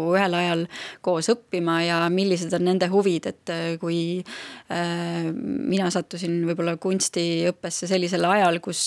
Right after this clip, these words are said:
kõik tegelesid, äh, väga isiklike praktikatega, kaasa arvatud ma ise, et siis mingis mõttes sa jäädki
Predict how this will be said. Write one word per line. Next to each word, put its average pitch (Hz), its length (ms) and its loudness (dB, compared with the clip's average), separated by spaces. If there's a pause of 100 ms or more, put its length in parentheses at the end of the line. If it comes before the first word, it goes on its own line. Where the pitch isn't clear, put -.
kõik 202 320 -2
tegelesid, 170 560 -4
äh, 170 720 0
väga 185 240 2
isiklike 185 540 -4
praktikatega, 170 920 -4
kaasa 180 300 0
arvatud 185 320 -4
ma 190 240 -2
ise, 214 380 2
et 170 120 -2
siis - 180 -2
mingis 190 280 0
mõttes 180 240 -4
sa 185 120 0
jäädki 180 500 0